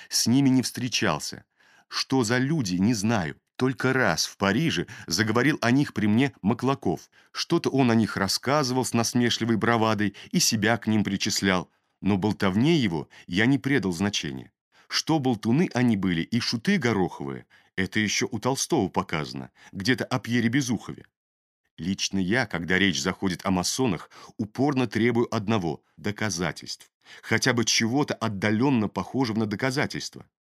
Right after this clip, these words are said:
Но так и не дождался. Ни один из тех субъектов, что уверяли, будто Пушкина изничтожили зловредные масоны за раскрытие их тайн, не могли ответить на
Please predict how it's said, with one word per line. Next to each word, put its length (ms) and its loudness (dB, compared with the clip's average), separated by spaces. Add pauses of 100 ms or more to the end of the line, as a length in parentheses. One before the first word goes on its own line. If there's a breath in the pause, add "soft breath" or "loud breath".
(460 soft breath)
Но 160 -2
так 420 -4 (160)
и 60 -4
не 120 2
дождался. 680 -8 (600 soft breath)
Ни 220 4
один 420 2
из 260 -2
тех 240 0
субъектов, 800 -4 (180 loud breath)
что 200 -4
уверяли, 480 2
будто 420 -2 (260 loud breath)
Пушкина 500 0
изничтожили 880 0 (120 loud breath)
зловредные 600 2
масоны 640 2 (100)
за 160 -4
раскрытие 560 -2
их 200 -4
тайн, 300 -2 (360)
не 120 -2
могли 280 2
ответить 540 -4
на 160 0